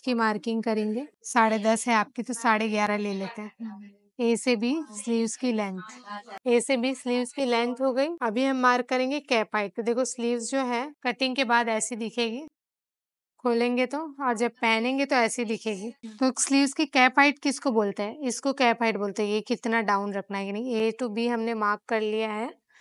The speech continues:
Speaker 1: अभी हम A to C की मार्किंग करेंगे, यानी A to B हमारा मार्क हो गया है। अब ये स्लीव्स की कैप हाइट कितनी रखनी है, A to C, वो हम डिसाइड करेंगे। तो ये सिंपल सा मेथड है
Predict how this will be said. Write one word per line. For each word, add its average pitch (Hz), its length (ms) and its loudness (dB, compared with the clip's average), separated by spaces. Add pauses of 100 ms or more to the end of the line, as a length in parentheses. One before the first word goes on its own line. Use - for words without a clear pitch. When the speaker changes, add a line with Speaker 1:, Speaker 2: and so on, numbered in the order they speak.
(300)
Speaker 1:
अभी 226 180 0
हम 254 100 0
A 247 260 2
to 262 140 -4
C 254 380 0
की 269 120 -2
मार्किंग 202 480 -4
करेंगे, 196 280 -6
यानी 220 360 -4
A 226 100 -10
to 226 140 -6
B 226 180 0
हमारा 220 300 -2
मार्क 208 360 -4
हो 208 200 -4
गया 220 220 -2
है। 226 240 -4 (520)
अब 214 140 -2
ये 233 140 4
स्लीव्स 233 340 -2
की 247 140 -4
कैप 233 260 0
हाइट 233 200 2
कितनी 240 300 -4
रखनी 233 280 -2
है, 247 220 0
A 233 120 -8
to 240 60 -2
C, 202 320 -4
वो 214 160 0
हम 233 200 0
डिसाइड 214 380 0
करेंगे। 226 340 -2
तो 294 120 -4
ये 240 260 2
सिंपल 240 460 0
सा 254 140 0
मेथड 240 360 0
है 277 100 -4